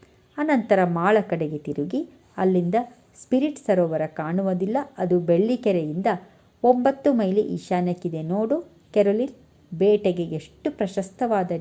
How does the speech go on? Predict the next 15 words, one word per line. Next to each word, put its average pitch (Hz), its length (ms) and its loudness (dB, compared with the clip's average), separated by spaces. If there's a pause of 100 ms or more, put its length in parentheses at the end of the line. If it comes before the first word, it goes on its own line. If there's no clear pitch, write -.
ಜಾಗ 160 280 -8
ಇದು, 208 300 -2
ಬೇಕಾದಷ್ಟು 180 720 0
ನೀರಿದೆ. 180 440 0 (520)
ಕಾಡು 233 340 4
ಹಕ್ಕಿಗಳಿಗೆ 185 840 -4 (720)
ಆಹಾರಕ್ಕೆ 196 720 0 (140)
ವಿಶಾಲವಾದ 202 760 -2 (120)
ಜಾಗವಿದೆ 156 460 -6
ಎಂದ. 160 340 -10 (540)
"ಹ್ಮ್, 339 240 -8 (100)
ಚಾರ್ಲ್ಸ್, 233 560 -6
ನೋಡುತ್ತಿದ್ದೇನೆ" 214 680 -6
ಎಂದಳು 165 560 -10
ಮಾ. - 260 -16